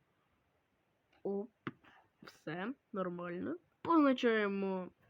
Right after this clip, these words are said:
Хай буде зеленим кольором. І тепер ми беремо, даємо йому восьму групу. І, е, відкриваємо проходик тут.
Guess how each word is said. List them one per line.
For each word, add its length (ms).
Хай 120
буде 200
зеленим 460
кольором. 560
І 140
тепер 540
ми 280
беремо, 680
даємо 540
йому 260
восьму 600
групу. 640
І, 440
е, 260
відкриваємо 840
проходик 1080
тут. 320